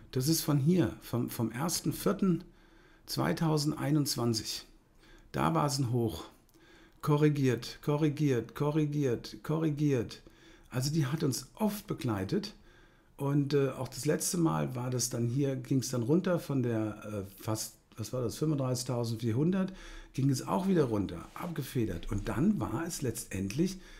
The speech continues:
das, was ich Abrisskante nannte. Wir sind da durch und gleich runter. Nochmal einmal, zweimal, dreimal dahin korrigiert und wenn nicht, die ist wichtig, ja?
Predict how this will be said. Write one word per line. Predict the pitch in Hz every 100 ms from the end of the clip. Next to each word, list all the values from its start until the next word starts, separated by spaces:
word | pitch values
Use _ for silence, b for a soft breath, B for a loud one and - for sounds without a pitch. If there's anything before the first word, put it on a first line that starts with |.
| B B
das, | 113 139 143
was | 127
ich | 139 -
Abrisskante | - - 160 - - 113 98
nannte. | 90 76 73 80 - b b b b -
Wir | 117 123
sind | 120 156 147
da | 143
durch | 139 180 214 - -
und | 135 127
gleich | 131 120 113
runter. | 107 101 - -
Nochmal | 143 156 165 180 151 147 -
einmal, | 139 170 175 165 156
zweimal, | - 147 160 165 151 131
dreimal | 135 175 233 220 190
dahin | 165 160 175
korrigiert | 165 151 143 131 117 117 - b b b b -
und | 131
wenn | 147 139
nicht, | 110 - - b b b
die | 180
ist | 151
wichtig, | 170 - 107 - - _ -
ja? | 107 123